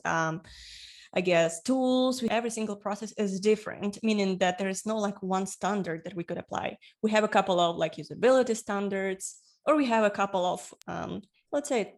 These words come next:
tools that we are usually using, or even, like, classic processes that are famous but not yet regulated. However, it's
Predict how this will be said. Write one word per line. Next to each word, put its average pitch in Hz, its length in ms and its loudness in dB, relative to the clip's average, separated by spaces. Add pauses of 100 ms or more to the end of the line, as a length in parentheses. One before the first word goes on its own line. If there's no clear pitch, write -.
tools 214 420 0
that - 160 -6
we 175 120 0
are 170 200 0
usually 185 500 -4
using, 165 720 -4
or 170 140 -6
even, 170 300 -2
like, 165 240 -6 (160)
classic - 420 -4
processes - 600 -4
that 175 100 -2
are 175 80 -2
famous - 720 -2 (120)
but - 140 -10
not 165 240 -6
yet 170 220 -8
regulated. 170 560 -4 (560)
However, 254 400 4
it's 226 260 0